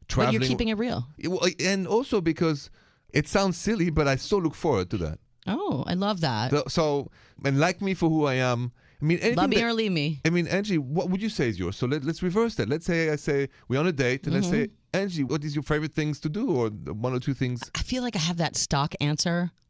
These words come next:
Speaker 1: Like, travel is really my most favorite thing. I love to travel.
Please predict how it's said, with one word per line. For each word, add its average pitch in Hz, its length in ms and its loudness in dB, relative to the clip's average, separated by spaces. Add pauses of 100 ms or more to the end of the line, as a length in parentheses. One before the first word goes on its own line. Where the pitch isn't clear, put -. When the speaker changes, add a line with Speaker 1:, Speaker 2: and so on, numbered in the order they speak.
Speaker 1:
Like, 190 160 0
travel 202 480 -2
is 143 180 -4
really 160 320 0
my 175 200 2
most 151 440 0
favorite 127 300 -4
thing. 113 220 -2
I 151 100 0
love 170 720 0 (120)
to 165 120 -2
travel. 117 400 -4